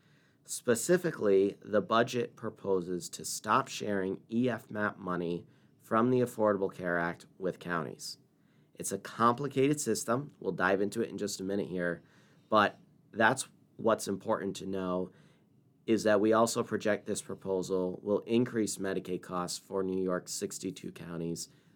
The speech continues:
by up to a billion dollars. So, Dave, this is obviously a very <laughs> serious problem for counties, but before we get into that, can you just walk us through some of this terminology? Like, what is an F map?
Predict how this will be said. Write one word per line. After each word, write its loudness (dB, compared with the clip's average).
by 0
up -6
to 0
a -4
billion 0
dollars. -4
So, 2
Dave, 2
this 0
is -2
obviously 4
a 6
very 4
<laughs> -
serious 2
problem 0
for -6
counties, -2
but -6
before 0
we 2
get 0
into -2
that, 0
can 0
you 4
just 0
walk 6
us 0
through 6
some 0
of 2
this -2
terminology? -2
Like, -12
what -6
is -4
an -4
F -6
map? -14